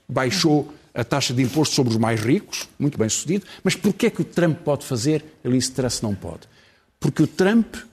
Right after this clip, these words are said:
paga em dólar o déficit que vai criar.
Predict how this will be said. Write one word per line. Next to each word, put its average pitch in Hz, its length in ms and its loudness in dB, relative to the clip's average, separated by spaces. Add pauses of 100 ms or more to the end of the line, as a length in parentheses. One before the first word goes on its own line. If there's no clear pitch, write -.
(240)
paga 160 340 2
em 180 200 6
dólar 135 580 2 (340)
o 190 120 0
déficit 165 600 0
que 143 60 -6
vai 147 200 0
criar. 160 540 -2